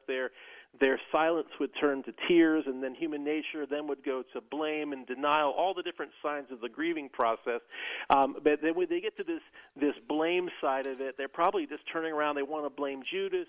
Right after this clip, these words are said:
They wanna blame Peter for denying him. They, they just, they, they want someone to, to kind of experience, somewhere to vent their emotions out. But in the midst of all of that, maybe that was taking place in, in human nature, and that's how I'm just kind of saying in human nature we can kind of sense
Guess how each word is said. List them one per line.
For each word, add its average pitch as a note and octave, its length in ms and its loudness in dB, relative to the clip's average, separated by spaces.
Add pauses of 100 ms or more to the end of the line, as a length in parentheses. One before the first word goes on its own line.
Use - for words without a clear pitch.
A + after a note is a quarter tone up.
They C#3 80 -4
wanna D#3 280 -6
blame D3+ 340 -6
Peter F3 400 -2
for D3 100 -6
denying E3+ 560 -4
him. D#3+ 160 -4
They, D3 140 -2 (300)
they E3+ 120 0
just, F#3+ 260 -4
they, F3 140 -8 (120)
they E3+ 120 -2
want G3 280 -2 (280)
someone F#3 520 0
to, C#3+ 160 -2 (300)
to D3 80 0
kind D#3+ 220 4
of C#3+ 100 4
experience, D3+ 520 -2 (120)
somewhere G3+ 260 0
to C#3 100 -2 (100)
vent D#3 260 0
their C#3+ 140 -4
emotions C#3 640 -8
out. B2 240 -2
But C3+ 100 -6
in F#3+ 100 -4
the A#3 80 -4
midst A3+ 360 -8
of D#3+ 120 2
all D#3+ 300 0
of D3+ 60 -4
that, D3+ 200 -4
maybe D#3 220 -4
that D3 120 -4
was C#3+ 100 -8 (120)
taking C#3+ 320 -4
place D3 300 4 (100)
in, B2 80 -2 (260)
in C#3 100 0
human F3 320 -2
nature, D#3 420 -4
and A2 60 -6
that's D3+ 180 -2
how D#3 80 4
I'm C#3 120 0
just - 160 -12
kind C#3+ 140 0
of C3 100 -4
saying C#3 180 -2
in C3 100 -6
human D3+ 240 -4
nature C#3+ 260 -4
we C3+ 100 -4
can C3 140 -12
kind C#3+ 160 2
of B2+ 160 0
sense D3 160 -2